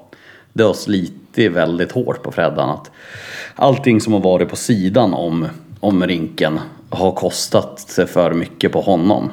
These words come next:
Alltså att det känns som att direkt är ett problem så vill han gå in och, och rätta till det. Och att han har tagit ett sånt otroligt ansvar. Jag tror att det har, det har tyngt honom ganska stora delar av säsongen. Att det har varit liksom för många eldar att släcka. Att han liksom vill gö-,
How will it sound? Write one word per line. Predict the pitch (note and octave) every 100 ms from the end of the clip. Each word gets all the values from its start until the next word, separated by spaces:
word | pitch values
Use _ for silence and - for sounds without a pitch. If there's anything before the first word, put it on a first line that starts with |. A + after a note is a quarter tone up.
| -
Alltså | - F2+ G2
att | F2+
det | G2+ F#2+ F#2+
känns | G2 F2+
som | G2
att | F#2 - - F#2+
direkt | A2 G#2+ -
är | F#2
ett | -
problem | G#2 F#2 A2+ F#2 E2
så | E2+
vill | F2+ F2
han | E2+ A#2 G2 F2 D#2+ F2
gå | - E2+
in | E2+ E2
och, | D#2+ - E2 E2+ -
och | F#2
rätta | F2 -
till | E2+ D3 C3 A#2+
det. | - C#2
Och | D2 E2+
att | D#2+ - - - - - - - -
han | G2
har | F#2+
tagit | F#2+ F#2 F2+ F2+ F2 E2+
ett | E2
sånt | F2 E2+
otroligt | G#2 G2 - C3+ - C#2 D2+
ansvar. | E2+ D#2+ D#2+ A#2 G2 - - -
Jag | F#2+
tror | A2 F#2+
att | E2+
det | A2+ F#2+
har, | D#2+ D2+ D#2 - - - - -
det | F#2+
har | F#2+
tyngt | F#2 A#2 F2 D#2
honom | C#2+ D#2 D#2+ E2+
ganska | C#2+ -
stora | - E2+ F2
delar | F#2 E2
av | E2
säsongen. | E2+ E2+ E2+ E2
Att | E2
det | F#2
har | F2+
varit | F2+ E2+
liksom | E2+ F2
för | - G#2 G2 F2+
många | F2 F2 E2+ E2+
eldar | D#2+ F2 F2
att | E2+
släcka. | - F2+ - - F#2
Att | D#2+
han | E2+ E2
liksom | D#2+ E2+ F2
vill | F2 E2+
gö-, | E2+